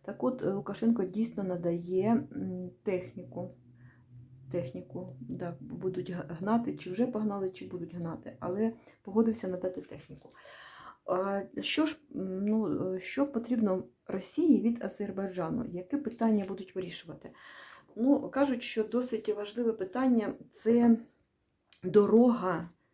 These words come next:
через Азербайджан в Іран. Отже, тобто, швидше всього, що хоче п-, е, налагодити, налагодити,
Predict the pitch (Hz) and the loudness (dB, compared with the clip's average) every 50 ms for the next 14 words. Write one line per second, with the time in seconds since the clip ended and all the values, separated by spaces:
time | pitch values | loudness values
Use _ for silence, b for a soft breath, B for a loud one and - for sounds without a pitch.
0 | _ _ _ - 214 202 190 185 185 - - 165 175 175 - 170 175 175 175 - | _ _ _ -2 0 2 2 0 0 -4 -6 -6 -6 -4 -2 0 0 0 0 0
1 | 151 151 165 - - 160 175 185 226 285 302 294 - 185 - - - - 202 214 | -2 -2 -2 -4 -4 -2 0 4 6 6 6 6 2 0 -6 -10 -6 0 2 4
2 | 202 185 185 170 160 - - - B B B B B B B _ - 220 196 180 | 4 4 4 4 4 2 0 -2 B B B B B B B _ 0 2 2 0
3 | - 170 170 - 196 180 - - - 180 180 - - - 226 220 - - 180 185 | -2 -6 -6 -6 -8 -8 -4 -2 0 0 0 -2 -4 -4 -4 -4 -2 -4 -6 -6
4 | - - 254 277 294 294 294 - 196 - - - - 233 262 262 - - 247 233 | -2 4 8 8 8 8 8 2 -4 -6 -8 -2 2 2 2 2 2 -2 -4 -2
5 | - - - - 196 190 185 185 190 190 185 185 196 214 233 240 247 247 233 240 | 0 0 0 0 2 2 4 4 4 4 4 6 6 6 6 6 4 4 2 2
6 | 233 233 - - 247 240 240 240 233 233 B B B B B B - - - 190 | -2 -2 0 2 4 4 4 2 0 -2 B B B B B B -18 -14 -10 -4
7 | 190 185 180 190 202 220 226 226 226 226 233 226 233 - - 233 226 226 226 220 | -2 0 0 2 2 2 4 4 4 4 2 0 -2 2 4 6 8 8 6 4